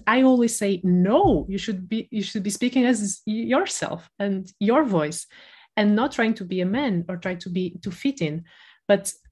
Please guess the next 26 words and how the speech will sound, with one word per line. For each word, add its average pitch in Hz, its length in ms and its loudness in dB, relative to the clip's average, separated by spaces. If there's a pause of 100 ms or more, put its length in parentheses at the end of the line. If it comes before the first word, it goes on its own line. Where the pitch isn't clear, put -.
of 208 200 -2
course, 302 260 2
we 226 80 4
have 208 160 2
to 214 100 -6
see 202 200 -4
this 190 240 -2
in 185 160 -2
a, 180 100 0
in 185 160 -2
a 180 40 -6
political 208 640 -2
and, 185 260 -4 (100)
you 185 100 -8
know, 170 280 -4
a 185 160 -8
soc-, - 340 -6
a 196 60 0
soci-, 180 580 -2 (100)
in 175 140 0
a 165 300 -2 (180)
economical 208 560 0
context, 180 560 -2 (300)
when 196 420 4
women 226 560 2
started 202 480 -4